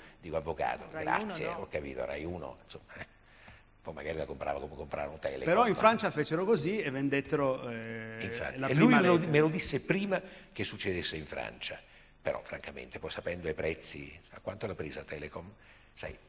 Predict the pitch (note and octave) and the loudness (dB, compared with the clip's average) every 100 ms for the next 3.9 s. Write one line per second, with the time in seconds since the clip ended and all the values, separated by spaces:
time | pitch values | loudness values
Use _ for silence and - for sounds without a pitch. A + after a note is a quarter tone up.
0 | - A2 A#2+ B2 G#2 D#2+ D#2+ D#2 D2+ - | -18 -4 -2 -2 -2 -4 -4 -4 -8 -10
1 | D2 D#2 D#2 - D#2+ D#2 D2+ D#2 - C#2+ | -10 -8 -4 -4 -4 -6 -6 -6 -10 -6
2 | D2+ C#2+ D#2 D2+ E2 D#2 - - - D2+ | -6 -4 -6 -4 -4 -6 -8 -10 -8 -8
3 | D2+ C2+ B1+ B1 - - - - | -8 -8 -14 -12 -12 -12 -14 -14